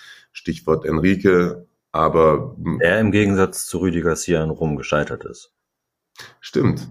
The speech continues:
Speaker 2: Natürlich auch vor seiner ganz großen Zeit, ne, keine Frage, aber
Speaker 1: Ja, und da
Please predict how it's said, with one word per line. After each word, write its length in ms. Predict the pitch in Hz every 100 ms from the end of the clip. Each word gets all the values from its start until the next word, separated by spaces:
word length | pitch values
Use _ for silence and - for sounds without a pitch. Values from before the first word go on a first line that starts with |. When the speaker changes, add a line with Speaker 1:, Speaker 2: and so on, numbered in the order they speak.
| - _ _ -
Speaker 2:
Natürlich 360 | - - 90
auch 160 | 92 110
vor 160 | - 110
seiner 240 | 104 98
ganz 220 | 95 92
großen 320 | - 92 90
Zeit, 260 | 90 95 90
ne, 200 | 95 101
keine 180 | - 78
Frage, 380 | - 80 82 73
aber 360 | 64 69 67 - _ - - - _ - - - -
Speaker 1:
Ja, 140 | - 87
und 100 | 90
da 360 | 90 - -